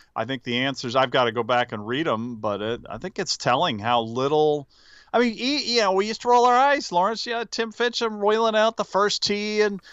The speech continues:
different stuff, but my God, it's refreshing now. There was, if, even if it was just for optics,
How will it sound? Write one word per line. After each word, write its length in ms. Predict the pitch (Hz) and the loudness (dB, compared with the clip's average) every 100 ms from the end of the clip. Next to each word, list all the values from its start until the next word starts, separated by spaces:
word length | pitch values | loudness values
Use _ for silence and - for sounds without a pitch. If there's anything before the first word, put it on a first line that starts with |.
| - _ | -20 _
different 320 | 190 214 220 | -2 0 -2
stuff, 460 | 180 - 190 208 208 | -2 0 4 2 2
but 140 | 202 - | -6 -2
my 200 | 196 240 | -2 2
God, 280 | 208 269 | 2 2
it's 160 | 370 - | 0 -2
refreshing 680 | 160 - 147 190 - 269 170 | -4 -2 0 2 0 -6 -4
now. 360 | 127 123 127 | 0 0 0
There 180 | 131 151 | -2 -6
was, 720 | 131 139 170 208 175 - - | 0 2 2 2 -2 -4 -8
if, 220 | 143 156 170 | -6 -8 -6
even 260 | 185 240 | -8 -4
if 140 | 226 214 | 0 0
it 80 | |
was 160 | 170 160 | 0 0
just 220 | 185 175 | 0 -2
for 180 | - 147 | -2 -2
optics, 760 | 127 147 202 - 117 113 - - | 4 4 4 0 -4 -4 -8 -10